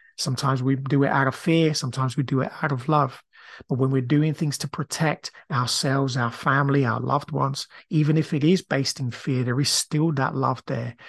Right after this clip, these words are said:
because love is what shines above everything. And that's the one thing that I really took away from,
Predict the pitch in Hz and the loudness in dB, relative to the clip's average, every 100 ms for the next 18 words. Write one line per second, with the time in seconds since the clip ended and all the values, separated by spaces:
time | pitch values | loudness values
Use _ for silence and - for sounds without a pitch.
0 | - - 156 151 120 135 143 185 165 135 | -20 -6 -2 2 2 4 6 6 4 0
1 | 123 131 - - 170 147 143 131 135 127 | 0 -2 0 0 2 2 2 0 0 0
2 | 123 113 - - 139 _ _ _ _ _ | -2 -6 -12 -14 -14 _ _ _ _ _
3 | _ - 165 208 - 180 151 175 170 175 | _ 0 2 2 2 2 4 4 4 4
4 | 170 143 - 131 131 147 143 - 156 147 | 4 2 0 0 0 0 0 -4 -4 0
5 | 135 139 147 - 135 127 135 | 2 4 2 0 -2 -2 -4